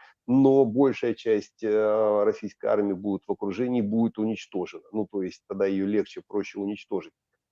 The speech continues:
М, так вот, э, здесь уже, э, будет, э, м, принимать решение главком. Ну, то есть силы, средства, тут же ж вопрос такой,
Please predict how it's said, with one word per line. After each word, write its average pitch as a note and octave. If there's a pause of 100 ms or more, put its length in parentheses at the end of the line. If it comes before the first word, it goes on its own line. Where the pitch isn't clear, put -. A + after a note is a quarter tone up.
(160)
М, A#2
так A#2+
вот, B2+
э, B2+
здесь C3
уже, A#2+
э, A2+ (560)
будет, G#2+ (180)
э, G#2
м, F#2
принимать A#2+
решение G#2+
главком. G2
Ну, F#2+
то G2+
есть F#2
силы, B2
средства, A2
тут G2+
же G2+
ж -
вопрос G#2+
такой, F#2+